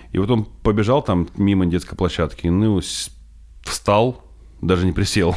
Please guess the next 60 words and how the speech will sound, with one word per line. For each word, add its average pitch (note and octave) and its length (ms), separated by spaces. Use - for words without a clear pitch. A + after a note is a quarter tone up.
<laughs> - 100
практически - 580
встал, B2+ 420
личину F2+ 480
скинул, A2+ 580
и F2 500
я F2 140
вот F#2 160
за D#2+ 120
ним E2 160
убрал. E2 420
Но F#2 180
<laughs> - 180
при G#2+ 120
этом A#2+ 220
у - 20
меня G2+ 220
такое, F#2+ 180
есть F#2+ 280
такое F#2 180
ощущение, A#2+ 320
что - 180
за F2 80
своей F#2+ 320
я F2 60
убирать F2 240
не F#2 80
буду, B2+ 280
не G#2+ 80
потому A2 260
что - 160
я A2 60
ее G2 80
не F#2+ 80
люблю, F#2+ 280
а D#2 40
потому F#2+ 300
что - 160
как-то F#2 400
она... F#2+ 300
Ну, G#2 100
как-то G#2+ 160
привычно G#2+ 480
уже E2+ 140
так, D#2 200
что E2 180
вот D#2 120
собака, G2+ 360
моя F#2+ 220
собака, F#2+ 280
я, G#2 200
ну, G2+ 160
не G2 420
с - 120
ней G2 100
гуляю F#2+ 240
в - 20
другом F2 240
месте, - 320
никак D#2+ 320